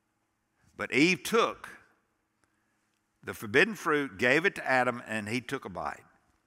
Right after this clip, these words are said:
And as a result, sin and the problem of sin,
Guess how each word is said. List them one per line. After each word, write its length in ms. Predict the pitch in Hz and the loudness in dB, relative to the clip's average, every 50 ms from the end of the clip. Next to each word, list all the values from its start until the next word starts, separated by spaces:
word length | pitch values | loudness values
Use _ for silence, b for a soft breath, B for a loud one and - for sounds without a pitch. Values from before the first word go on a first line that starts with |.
| _ _ _ _ _ _ _ _ _ _ _ _ _ _ - 120 | _ _ _ _ _ _ _ _ _ _ _ _ _ _ -8 -2
And 100 | 117 135 | 2 4
as 200 | 143 151 131 120 | 4 4 4 0
a 60 | 139 | -2
result, 800 | 135 135 135 117 110 143 202 226 196 120 101 120 127 - - - _ _ _ _ _ b b b b b b b b b b b b b b b b | -2 -2 -2 -2 -2 0 4 4 4 4 2 -2 -4 -6 -12 -20 _ _ _ _ _ b b b b b b b b b b b b b b b b
sin 680 | - - - - - 202 226 214 175 147 135 135 135 147 127 | -10 -6 -4 -2 2 4 6 6 8 8 6 6 4 2 0
and 180 | 135 139 139 | 0 0 2
the 80 | 131 127 | 0 0
problem 580 | - - - 190 190 196 202 185 190 180 170 156 | 0 0 0 4 6 6 4 4 2 -2 -2 -4
of 140 | 151 123 | -4 -4
sin, 720 | - - - - 208 185 165 135 120 113 113 120 120 117 | -6 -6 -4 0 0 2 4 4 4 4 4 0 -4 -10